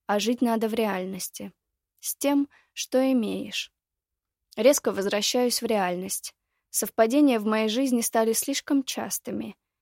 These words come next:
и я бы сказала, опасными, и я бы сказала, ненормальными. «Вы ошиблись», даже не оборачиваясь, говорю я. «Меня зовут Виктория, и я уверена, что в Москве достаточно организаций предоставляют подобные услуги».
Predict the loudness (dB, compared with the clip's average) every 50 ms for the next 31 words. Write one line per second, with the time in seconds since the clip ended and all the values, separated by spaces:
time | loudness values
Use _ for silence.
0 | _ _ _ 0 2 2 2 2 0 -2 -2 -2 -2 0 2 2 2 4 4 2
1 | 2 0 -2 -4 -4 -4 -6 -6 -4 -6 -6 -6 -8 -10 -14 _ _ _ _ _
2 | _ _ _ _ _ -4 -2 0 0 0 0 -2 -4 -4 -2 -2 -2 0 2 2
3 | 2 2 0 -2 -6 _ _ _ _ -4 0 0 2 2 2 2 4 2 2 2
4 | 0 -2 -4 -4 -6 -6 -8 -10 -12 _ _ _ _ _ _ _ _ _ _ _
5 | _ _ _ _ _ _ _ _ _ _ -4 0 2 2 2 2 2 0 0 -2
6 | -2 -4 -6 -6 -6 -8 -8 -10 _ _ _ _ _ _ _ _ _ -4 2 2
7 | 4 4 2 0 -2 0 0 0 0 0 0 0 0 -2 -2 0 0 2 2 2
8 | 0 0 0 0 2 2 2 2 0 0 0 -2 -4 -6 -12 -16 _ _ _ _
9 | _ _ _ _ _ _ _ _ -6 -2 2 4 4 4 4 2 0 0 -2 -4
10 | -6 -6 -6 -4 -2 0 0 2 0 -2 -2 -6 _ _ _ _ _ -4 2 4
11 | 6 6 6 6 4 2 2 4 4 4 4 4 2 0 0 0 0 -2 -2 -2
12 | -2 -2 0 0 0 -2 0 0 -2 -2 -2 -2 -2 -2 -2 -2 -2 0 0 0
13 | 0 0 0 0 0 0 -2 -4 -4 -4 -4 -6 -6 -6 -6 -2 -2 -2 0 0
14 | 0 0 0 -2 -2 -4 -2 -2 -2 -2 -2 -2 -2 -2 -4 -4 -6 -8 -8 -8
15 | -8 -8 -8 -10 -12